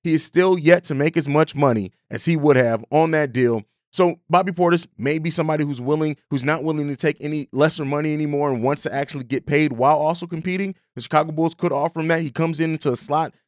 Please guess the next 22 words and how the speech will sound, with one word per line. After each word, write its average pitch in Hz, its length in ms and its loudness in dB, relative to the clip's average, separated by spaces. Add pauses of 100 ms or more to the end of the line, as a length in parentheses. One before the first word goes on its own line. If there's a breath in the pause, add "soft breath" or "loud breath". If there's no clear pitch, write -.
that - 180 -6
is, 107 220 -6 (200)
that 127 160 -4
is 120 120 0
very 160 300 2
much 160 340 -2
for 160 180 2
him. 160 180 0
He 143 80 -4
knows 143 220 -2
exactly 139 420 -2
what 151 140 0
role 151 260 6
he'll 151 120 0
be 147 80 -6
playing. 151 280 -2
He 139 60 0
exactly 131 520 -4 (200)
know 143 140 6
what 139 320 4
will, 156 200 4
what 143 220 4